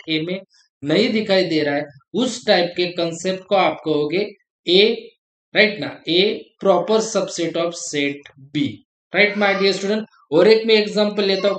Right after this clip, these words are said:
for example देखिए यहाँ पे, और एक मैं example लेता हूँ, समझिए यहाँ पे B है, B इसमें आपने लिया है ए, बी, आई और T, Right ना, और यहाँ पे आपने सी लिया है,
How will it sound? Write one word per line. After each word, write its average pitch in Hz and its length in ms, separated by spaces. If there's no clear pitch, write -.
for 214 180
example 202 500
देखिए 185 300
यहाँ 175 180
पे, 202 80
और 175 160
एक 190 140
मैं 202 100
example 185 440
लेता 175 200
हूँ, 170 100
समझिए 185 340
यहाँ 208 220
पे 202 100
B 208 200
है, 156 160
B 202 100
इसमें 214 300
आपने 185 340
लिया 180 240
है - 100
ए, 196 320
बी, 190 440
आई 170 260
और 170 220
T, 165 120
Right - 300
ना, 110 60
और 139 100
यहाँ 170 180
पे 185 100
आपने 180 300
सी 233 340
लिया 196 300
है, 135 160